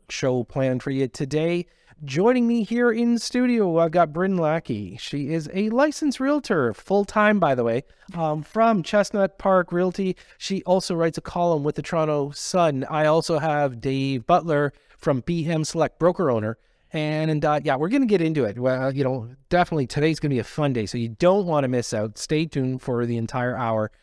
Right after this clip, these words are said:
Gonna be very exciting. And by the way, speaking of exciting, uh, I do have my Simple Seminar webinar coming up. That's right. It's just around the corner. That's Thursday, April the twenty-seventh at seven P M. You're gonna wanna join in for sure.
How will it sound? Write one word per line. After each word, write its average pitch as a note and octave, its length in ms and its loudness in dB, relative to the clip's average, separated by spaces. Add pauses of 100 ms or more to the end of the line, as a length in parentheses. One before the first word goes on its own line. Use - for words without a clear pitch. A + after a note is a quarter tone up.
(320)
Gonna G3+ 240 4
be F3+ 100 0
very C3 260 2
exciting. A2+ 400 -2
And A#2+ 140 -4
by E3 160 2
the D#3 80 0
way, A#2+ 120 -2
speaking - 340 -14
of B3+ 60 -6
exciting, A#2 460 -4 (360)
uh, C#3+ 180 -2
I D#3+ 80 0
do F3+ 200 -2
have G3 360 -2
my C3+ 140 -2
Simple E3 420 -2
Seminar F3+ 380 -2
webinar A3+ 360 2
coming G3+ 220 -2
up. B3 180 0
That's D3 280 0
right. E3+ 340 2
It's C#3 560 -2
just E3 220 -4
around F3+ 240 2
the F#3 60 -6
corner. G#3 440 0 (300)
That's D3 240 -4
Thursday, E3 800 -2
April G3+ 280 -4
the C#3+ 200 -6
twenty-seventh G#3+ 840 -2 (120)
at F3 180 -4
seven G3 540 -2
P F#3 340 -2
M. F3+ 400 2
You're B2+ 180 -6
gonna E3 140 -2
wanna E3+ 240 0
join D#3 320 -2
in D#3+ 160 0
for C3+ 180 -4
sure. E3 480 -2